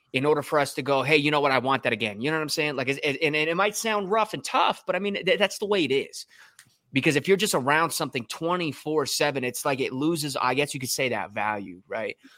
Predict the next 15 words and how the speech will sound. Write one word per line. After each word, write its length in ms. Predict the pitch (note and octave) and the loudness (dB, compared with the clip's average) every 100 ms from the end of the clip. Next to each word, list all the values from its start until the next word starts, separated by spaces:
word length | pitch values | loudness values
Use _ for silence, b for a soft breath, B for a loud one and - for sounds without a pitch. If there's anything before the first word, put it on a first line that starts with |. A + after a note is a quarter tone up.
| b b - - | b b -8 -8
But 160 | - E3 | 2 6
then 160 | G3 | 8
you 80 | G3 | 6
look 120 | G3 F#3+ | 4 6
at 40 | |
that 180 | E3+ D3 | 4 4
connectiveness 640 | D#3 D3 D#3+ C3 A#2 A2+ | 2 0 0 -2 -4 -4
too. 240 | - B2+ G#2 b b | -2 -2 -2 b b
If 160 | D#3 F3 | 4 8
I 140 | A#3 | 8
see 260 | - - C4 | 8 6 6
you 280 | E3+ F#3 D#3+ | 6 4 4
on 160 | C3 | 2
social 480 | - - E3 D3+ D#3+ | 2 6 6 4 0
media 520 | C3+ D3 C#3 A2+ G#2 | 2 4 2 0 -4